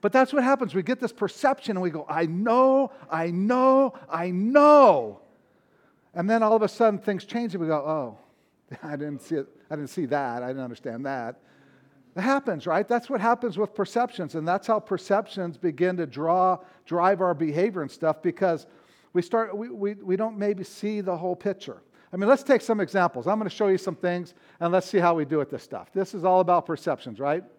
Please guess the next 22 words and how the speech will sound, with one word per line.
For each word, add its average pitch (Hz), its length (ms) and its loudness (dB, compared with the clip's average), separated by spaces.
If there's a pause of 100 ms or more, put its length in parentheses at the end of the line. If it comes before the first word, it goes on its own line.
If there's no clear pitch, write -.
(1080)
So 220 180 4
what 214 120 6
do 254 40 4
you 254 80 4
see 247 220 2
up 190 140 6
there? 120 260 -2 (3000)
A 147 100 2
horse? 208 500 4
Two 220 160 -2
horses 240 340 2
standing 233 320 0
on 226 80 4
their 220 80 0
hind 220 220 2
legs? 240 420 2 (420)
Anybody 190 360 2
see 202 160 -2
a 190 60 4
woman? 196 320 0 (1500)
Yeah, 165 180 2
so, 165 480 2